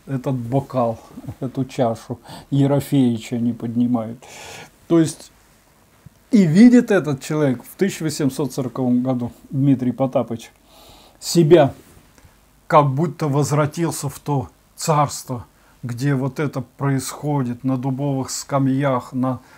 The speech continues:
И это действительно так. Это так и происходило. Вот пиры были часть,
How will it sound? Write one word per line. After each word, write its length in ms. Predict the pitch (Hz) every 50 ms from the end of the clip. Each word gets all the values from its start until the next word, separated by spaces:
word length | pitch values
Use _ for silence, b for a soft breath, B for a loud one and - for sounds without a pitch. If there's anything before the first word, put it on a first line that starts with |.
| b b b b b _
И 140 | - 175 170
это 360 | 147 139 127 123 - 143 147 - -
действительно 580 | 143 160 160 - - 147 123 131 143 151 160 170
так. 280 | 170 - 139 107 - - - - _ - - -
Это 180 | - - - 123
так 280 | - - 120 - -
и 40 | -
происходило. 800 | - - 147 147 139 - - 180 185 180 190 180 135 113 110 - - B B B B B B B B B _
Вот 240 | 143 135 127 110 - - _ _
пиры 580 | - 165 170 160 143 143 139 135 147 180 180 - - _ _ _ _ _
были 440 | 127 120 120 131 147 170 175 175 160
часть, 680 | - - - 151 143 151 147 143 - - - -